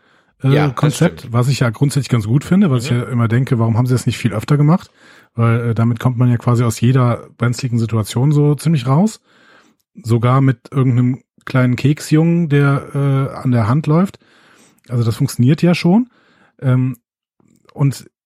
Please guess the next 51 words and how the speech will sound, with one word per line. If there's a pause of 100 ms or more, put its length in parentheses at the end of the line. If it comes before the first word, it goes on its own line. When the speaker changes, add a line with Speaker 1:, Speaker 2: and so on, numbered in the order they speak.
Speaker 1:
bei
den
Whisperers
stelle
ich
mir
aber
auch
noch
ganz
viele
Fragen,
die
du
eben
auch
noch
gerade
aufgeworfen
hast.
Also (560)
wie
essen
die? (120)
Wann
essen
die? (140)
Äh,
wie
leben
die?
Leben
die
die
ganze
Zeit
in
dieser
Herde?
Das
ergibt
keinen
Sinn.
Was, (600)
da
kann
ein
Mensch
nicht
drin
überleben.